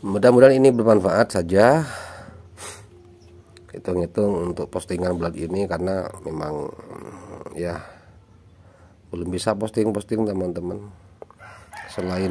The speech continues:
waktu dan idenya juga, eh, belum ada. Oleh karena itu, terima kasih sudah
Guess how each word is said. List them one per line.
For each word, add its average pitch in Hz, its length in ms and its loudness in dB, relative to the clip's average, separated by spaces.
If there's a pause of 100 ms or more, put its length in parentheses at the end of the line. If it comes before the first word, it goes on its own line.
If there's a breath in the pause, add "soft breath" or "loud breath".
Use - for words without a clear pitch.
waktu 90 320 -4
dan 87 160 -2
idenya 92 480 -2
juga, 80 400 -6
eh, 80 400 -6
belum 85 320 -8
ada. 82 300 -6 (2250 soft breath)
Oleh 87 120 -14
karena 98 240 -2
itu, 135 200 4
terima 113 240 6
kasih 104 240 4
sudah 87 480 -2